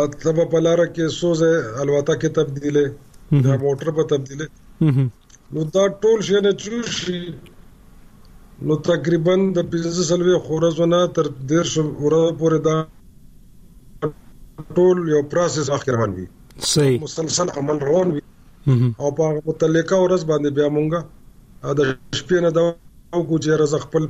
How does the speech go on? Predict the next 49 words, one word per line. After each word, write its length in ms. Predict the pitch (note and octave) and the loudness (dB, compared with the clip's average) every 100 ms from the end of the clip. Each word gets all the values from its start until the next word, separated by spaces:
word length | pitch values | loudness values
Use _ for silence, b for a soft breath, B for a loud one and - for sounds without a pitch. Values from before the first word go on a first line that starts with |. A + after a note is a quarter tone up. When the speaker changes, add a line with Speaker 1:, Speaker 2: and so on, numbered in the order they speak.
| D#3+ | -2
Speaker 1:
پین، 100 | D#3+ | 0
پاسپورت، 460 | D3 B2+ - D#3 D#3 D3 | 0 -2 -2 0 0 0
ټیکټ 240 | C#3+ E3 C3+ C#3+ | -4 -4 -2 0
دا 60 | C#3+ | 2
مونږه 180 | C#3 C3+ | 2 0
په 40 | B2+ | -4
خپل 160 | - D3 C#3 - - - | -2 -4 -4 -12 -12 -4
هینډ 180 | B2 C3 | 0 2
بیګ 140 | F3 F3+ | 2 2
کې 80 | E3+ - | -6 -2
کیدو 240 | G3+ G3+ F#3+ - - | -2 0 -4 -8 -6
چې 60 | C#3 | 2
بیا 100 | C#3+ | 2
Speaker 2:
مهم. 60 | C#3+ | 2
Speaker 1:
ماته 140 | C3+ A#2 | 0 -2
څه 60 | B2 A#2+ | -2 -2
مسله 240 | A#2+ A#2+ A#2 | 0 0 0
پیدا 220 | A2 A#2 B2 | 0 2 0
نه 40 | A#2 | -2
شي. 60 | B2 | 0
دا 60 | C#3 | 2
مونږ 120 | D3 C#3+ | 2 2
درې 120 | D3 C#3+ | 2 2
ځل 100 | C#3 - | 0 0
چیک 120 | F3+ F#3+ | -2 0
وکړو، 220 | F3+ D#3+ - - - - B2 | -4 -8 -20 -20 -20 -6 0
بیا 100 | C#3 A#2+ | 0 0
ځو. 140 | F#2+ G2+ - - - - - | -4 -8 -8 -20 -16 -4 0
Speaker 2:
صحیح. 240 | C3+ A#2 G#2 | 2 2 -4
Speaker 1:
همدغه 400 | D#3 E3 G#3 G3+ F3+ | -8 -2 0 2 2
وجه 200 | D#3+ C#3+ C#3 | 2 0 0
ده، 80 | D3 | 0
ا، 920 | E3+ - - - - - - - - D3+ | -2 -8 -20 -20 -20 -20 -20 -16 -8 -6
چې 80 | D3 D3 D3+ | -4 -2 0
دینی 180 | G3+ G#3 | 2 4
معاملاتو 460 | F3 D#3+ E3 E3 E3 C#3+ | 4 2 2 0 -2 -4
کې 80 | D#3 | -2
مونږه 200 | D#3+ D#3 D3 | 0 0 -2
چې 40 | D3+ | -2
کله 140 | D#3 | 0
اودس 280 | D#3 D3+ F3 - | 0 2 -2 0
کوو، 160 | D#3+ | 0
نو 40 | D3+ | 2
مونږ 100 | D3+ D3 | 2 2
لاس 140 | D#3 C3+ | 2 0
درې 120 | C#3+ D3 | 0 2
ځل 80 | D3+ | 0
وینځو، 320 | C#3+ C#3+ C#3 | 0 0 0
خوله 140 | C#3 | 0